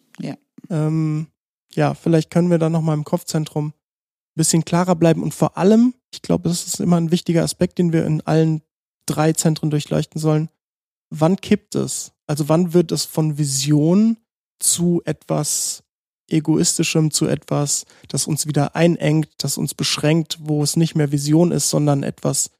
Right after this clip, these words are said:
Speaker 2: das aus dem Ego kommt?
Speaker 1: Hm. Das ist eine sehr interessante Frage, weil, ähm, fangen wir mal erstmal mit Verständnis an, weil das, ähm,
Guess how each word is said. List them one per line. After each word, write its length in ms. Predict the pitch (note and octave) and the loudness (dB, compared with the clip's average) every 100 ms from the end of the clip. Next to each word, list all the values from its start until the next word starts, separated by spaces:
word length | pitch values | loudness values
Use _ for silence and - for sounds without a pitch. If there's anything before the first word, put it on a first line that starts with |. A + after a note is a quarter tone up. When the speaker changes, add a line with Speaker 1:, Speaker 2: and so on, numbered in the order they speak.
| _ - | _ -6
Speaker 2:
das 180 | C3+ | -4
aus 120 | C#3 - | -2 -4
dem 100 | - | 0
Ego 260 | E3+ D#3+ | 2 2
kommt? 400 | C#3 - D#3+ - _ - | -2 -8 -10 -14 _ -10
Speaker 1:
Hm. 420 | F#3+ E3+ F3 E3+ _ _ _ _ _ _ _ _ - - - - - | -8 -6 -8 -12 _ _ _ _ _ _ _ _ -16 -14 -14 -16 -4
Das 180 | A3 A3 | 0 2
ist 180 | G#3+ | 4
eine 200 | G3 F3+ | 4 2
sehr 220 | E3 D#3+ D#3+ | 2 -2 -2
interessante 600 | D3+ D#3 - D3 D#3 D#3 | -4 -6 0 0 0 -6
Frage, 520 | - D3 C3+ D3 D#3 | -6 -6 -6 -6 -6
weil, 300 | D#3 D#3 D#3 | -6 -6 -6
ähm, 220 | D3 D#3+ - _ _ | -6 -8 -10 _ _
fangen 260 | - A3 A3 | 0 4 6
wir 80 | G3+ | 6
mal 80 | F#3+ | 6
erstmal 340 | E3+ - D#3+ | 2 2 0
mit 140 | D#3 - | 0 -2
Verständnis 560 | D#3+ - D#3+ - D3 | -4 -2 -4 -4 -4
an, 240 | - G3+ A3 | 2 2 4
weil 160 | E3+ | 0
das, 440 | E3+ E3+ - - - | -2 -4 -6 -14 -12
ähm, 440 | F3 F3 F3 F#3 | -8 -4 -4 -4